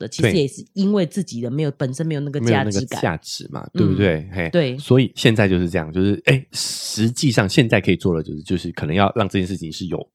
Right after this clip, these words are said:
Speaker 2: 有价值的，
Speaker 1: 对。
Speaker 2: 有产值的。
Speaker 1: 嗯。
Speaker 2: 好，那在，呃，这个，这个产值就要让整个社会来承担嘛。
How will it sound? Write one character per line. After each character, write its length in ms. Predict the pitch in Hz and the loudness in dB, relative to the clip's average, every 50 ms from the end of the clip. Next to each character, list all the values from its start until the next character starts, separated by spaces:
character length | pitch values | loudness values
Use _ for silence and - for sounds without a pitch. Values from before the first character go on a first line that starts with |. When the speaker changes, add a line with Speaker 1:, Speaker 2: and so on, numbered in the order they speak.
| _ - | _ -6
Speaker 2:
有 80 | 87 | -2
价 180 | - 104 90 87 | 0 0 -2 -2
值 160 | - - - | -4 -10 -12
的， 120 | - - - _ - | -14 -14 -18 _ -4
Speaker 1:
对。 160 | 175 156 131 | -2 0 2
Speaker 2:
有 80 | 98 101 | 2 0
产 200 | - 101 82 80 | 0 -2 -6 -6
值 160 | - - 76 - | -6 -8 -6 -4
的。 200 | 85 82 - _ - | -4 -6 -6 _ -4
Speaker 1:
嗯。 220 | 185 175 147 135 135 | -4 -4 -4 -4 -6
Speaker 2:
好， 180 | - - - - - - - - | -8 -10 -10 -10 -16 -20 -8 -4
那 140 | - 95 98 - - - | -4 -4 -4 -6 -4 -2
在， 160 | - 101 98 90 _ _ | 0 0 0 0 _ _
呃， 160 | - 127 117 - - | -2 0 0 0 0
这 140 | - - 127 | -2 -4 -2
个， 80 | 120 - | -2 -2
这 120 | - 131 | -2 -2
个 80 | 120 113 | -2 -2
产 160 | - 92 82 | -2 -4 -10
值 140 | - - - | -10 -8 -2
就 100 | 98 92 | 0 2
要 80 | 92 | 4
让 160 | 95 90 90 | 4 2 0
整 120 | 87 - - | -2 -10 -12
个 60 | - | -6
社 120 | - - 98 | -2 0 0
会 120 | 92 87 | 0 0
来 80 | 85 82 | -2 -4
承 180 | - - 73 | -6 -8 -8
担 180 | 80 - 78 71 | -4 -4 -4 -4
嘛。 160 | 73 - - | -6 -10 -14